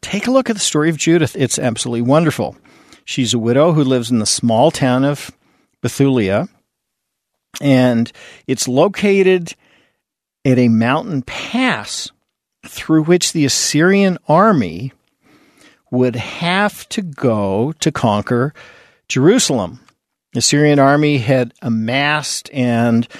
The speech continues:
was ready to try to take over Israel. When they see this, the men of this tiny town of Bethulia in the past were loyal to Israel, but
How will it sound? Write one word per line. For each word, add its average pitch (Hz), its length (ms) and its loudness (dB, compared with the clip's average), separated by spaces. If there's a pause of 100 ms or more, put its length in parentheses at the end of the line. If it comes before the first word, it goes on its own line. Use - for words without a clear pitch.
(280)
was 117 200 2
ready 110 360 2
to 117 120 -2
try 107 300 0
to 120 120 0 (260)
take 117 240 -6
over 156 260 2
Israel. 190 560 -2 (1300)
When 135 260 4
they 127 500 2
see 247 480 4
this, 127 600 0 (720)
the 127 80 0
men 139 300 2
of 139 160 -2
this 123 240 -4
tiny 147 640 0
town 131 400 2
of 120 400 -2 (160)
Bethulia 123 600 2
in 117 140 0
the 107 60 -4
past 160 540 -2 (640)
were 123 140 -4
loyal 196 420 4
to 127 80 -2
Israel, 120 460 -2
but 131 300 -2